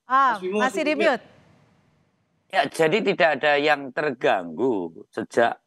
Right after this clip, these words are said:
Speaker 3: kandidat dari calon P D I Perjuangan Ganjar Pranowo diusung, itu juga sudah dengan konsultasi dengan berbagai pihak, termasuk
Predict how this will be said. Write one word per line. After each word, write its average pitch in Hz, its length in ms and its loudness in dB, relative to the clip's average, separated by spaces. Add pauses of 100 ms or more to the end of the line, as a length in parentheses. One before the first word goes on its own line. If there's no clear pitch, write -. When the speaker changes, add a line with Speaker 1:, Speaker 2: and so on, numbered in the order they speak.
(880)
Speaker 3:
kandidat 117 640 2 (320)
dari 117 320 2
calon 123 720 -2
P 120 80 0
D 127 160 -2
I - 80 0
Perjuangan 113 640 0 (1400)
Ganjar 113 480 2
Pranowo 123 480 2
diusung, 131 1040 -2
itu 127 240 0
juga 113 320 0
sudah 104 240 -2
dengan 101 480 -2
konsultasi 107 880 0
dengan 98 240 -6
berbagai 92 560 -4
pihak, 98 240 -2
termasuk 92 400 -6